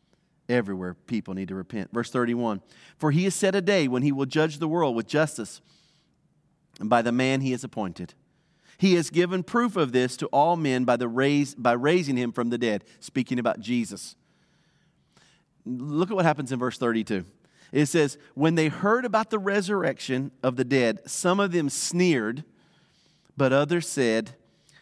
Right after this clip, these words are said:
'We want to hear you again on this subject.'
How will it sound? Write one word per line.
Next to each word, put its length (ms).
'We 140
want 220
to 60
hear 200
you 220
again 340
on 160
this 180
subject.' 600